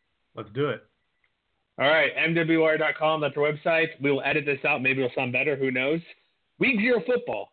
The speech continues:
Speaker 2: We did it. Um, fa-,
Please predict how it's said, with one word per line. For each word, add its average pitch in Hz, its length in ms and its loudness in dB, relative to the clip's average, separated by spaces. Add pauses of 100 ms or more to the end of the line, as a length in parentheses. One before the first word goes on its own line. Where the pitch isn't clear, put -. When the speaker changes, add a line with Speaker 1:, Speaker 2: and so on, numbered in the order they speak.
Speaker 2:
We 151 180 -2
did 190 160 -2
it. 104 140 -10 (500)
Um, 135 300 -2 (1040)
fa-, 95 280 -6